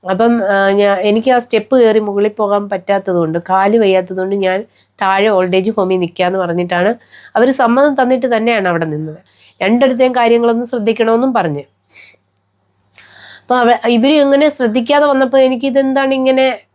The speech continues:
ആ, ഇവിടെ ഇവര് കഴിച്ചോ ഉണ്ടോ ഒന്ന് ഉ-, ഉണ്ടോ ഉറങ്ങിയോ ഒന്നും അന്വേഷിക്കുന്നില്ല. അപ്പൊ ഇവര്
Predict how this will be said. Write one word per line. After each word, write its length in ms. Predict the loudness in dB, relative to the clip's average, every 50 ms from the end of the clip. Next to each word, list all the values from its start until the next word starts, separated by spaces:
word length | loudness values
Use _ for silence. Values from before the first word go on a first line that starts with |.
| _ -6
ആ, 140 | -4 -2 0
ഇവിടെ 260 | 0 0 0 0 0
ഇവര് 320 | 0 0 0 -2 -4 -4 -4
കഴിച്ചോ 680 | -2 0 0 0 0 -2 0 0 2 2 2 0 -2
ഉണ്ടോ 200 | -4 -2 0 0
ഒന്ന് 360 | 0 0 0 -2 -2 -2 -2
ഉ-, 540 | -4 -4 -4 -6 -4 -4 -4 -6 -6 -6 -6
ഉണ്ടോ 260 | -4 -4 -2 0 0
ഉറങ്ങിയോ 540 | 2 2 2 2 0 0 2 2 2 2 2
ഒന്നും 240 | 0 0 0 2 0
അന്വേഷിക്കുന്നില്ല. 800 | 2 2 0 0 0 -2 -4 -2 -2 -2 0 -2 -2 -2 -4 -6 -12 -20 -20 -20 -20 -14 -10
അപ്പൊ 160 | -4 0 0
ഇവര് 280 | 2 2 2 2 2 0